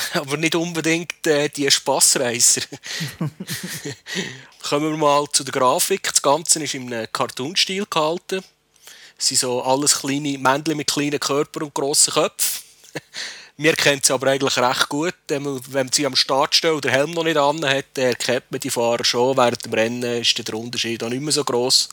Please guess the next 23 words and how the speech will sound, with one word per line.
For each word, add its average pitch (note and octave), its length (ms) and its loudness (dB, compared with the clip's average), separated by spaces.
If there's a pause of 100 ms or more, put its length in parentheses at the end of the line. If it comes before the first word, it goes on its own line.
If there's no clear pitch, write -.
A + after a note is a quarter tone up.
(380)
Aber, B2 240 -6
äh, B2 140 -2
wir C3 140 4
kennen B2+ 260 0
immerhin B2 360 2
auch A2+ 120 0
die - 40 -6
Fahrzeuge, C#3+ 600 2
weil B2+ 80 -6
sie, A#2+ 120 -2
ja, B2 140 2 (120)
sie - 180 0
haben A#2+ 120 0
ja A#2 120 2
alle B2 180 0
Lizenzen. B2 640 -2
Und A#2+ 140 -12
dann A2+ 80 -4
merkt A#2 360 -2
man A#2+ 80 -6
auch, B2 100 0
wenn B2 100 0
man A#2+ 140 -4